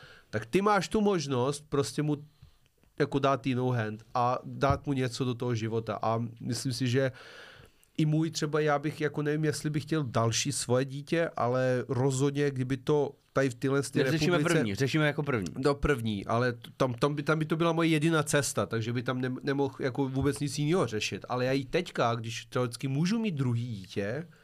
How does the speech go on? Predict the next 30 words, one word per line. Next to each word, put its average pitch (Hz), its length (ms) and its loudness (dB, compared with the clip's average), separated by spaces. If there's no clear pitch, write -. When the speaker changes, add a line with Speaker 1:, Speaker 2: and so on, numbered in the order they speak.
Speaker 1:
tak 117 160 -4
pořád 165 440 4
si 202 160 0
říkám, 147 480 0
jako, 143 320 0
že 147 420 0
je, 139 260 0
kdyby 151 260 -2
to 175 120 0
tady 175 180 0
v 165 40 -10
téhle 185 260 2
republice 160 560 0
bylo 160 160 0
tak 156 200 -2
strašně 160 760 0
skurveně 160 680 0
složitý 156 760 0
a 123 120 0
zbytečně, 139 760 0
eh, 156 200 0
náročný, 143 920 2
prostě, 127 420 0
aby 127 260 0
pár, 151 460 2
který 143 300 -2
se - 180 -6
dokáže 170 540 2
postarat 135 580 -2
o 120 120 -4